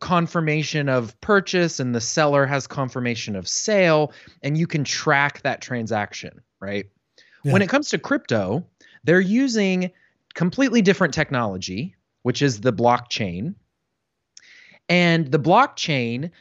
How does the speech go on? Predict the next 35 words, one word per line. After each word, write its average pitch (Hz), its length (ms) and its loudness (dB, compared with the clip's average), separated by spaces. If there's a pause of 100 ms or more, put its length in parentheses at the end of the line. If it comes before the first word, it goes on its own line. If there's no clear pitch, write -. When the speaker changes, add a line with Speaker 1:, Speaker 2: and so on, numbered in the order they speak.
Speaker 1:
doesn't 196 400 0
keep 208 500 -4 (160)
a 147 60 -4
transaction 156 760 -2
record 113 640 -10 (340)
of 127 200 -4
these 147 360 -4 (240)
purchases. 107 1000 -4 (400)
So 180 500 2 (200)
it 214 120 -2
is 262 260 -6 (140)
extremely 226 720 -4
possible, 120 800 -6 (220)
and 147 120 2
as 160 160 2
we've 170 180 2
seen 190 260 -2
in 175 80 2
this 156 200 0
article 135 460 2
that 113 160 -4
we'll 113 140 -2
share 151 380 0
with 123 220 -2
you, 92 280 -6 (580)
not 160 340 4
uncommon 151 880 -2 (300)
for 170 160 0
people 196 340 0
to 156 440 2
engage 151 380 2
in 180 80 0
transactions 143 760 -2
that 131 140 -6
they 127 240 -2